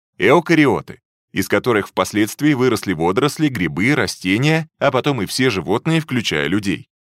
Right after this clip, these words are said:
Те самые бактерии до сих пор живут внутри наших клеток и называются митохондриями.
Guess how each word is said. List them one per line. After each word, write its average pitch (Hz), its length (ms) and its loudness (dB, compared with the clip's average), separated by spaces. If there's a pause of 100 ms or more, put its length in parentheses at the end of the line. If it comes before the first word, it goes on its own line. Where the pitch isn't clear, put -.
(520)
Те - 140 4
самые 110 340 0
бактерии 98 520 2
до 82 100 -6
сих - 180 -2
пор 165 220 2
живут 127 280 -2
внутри 110 340 -2
наших 113 340 -2
клеток 101 500 -2
и 143 80 2
называются 160 580 2
митохондриями. 143 920 -2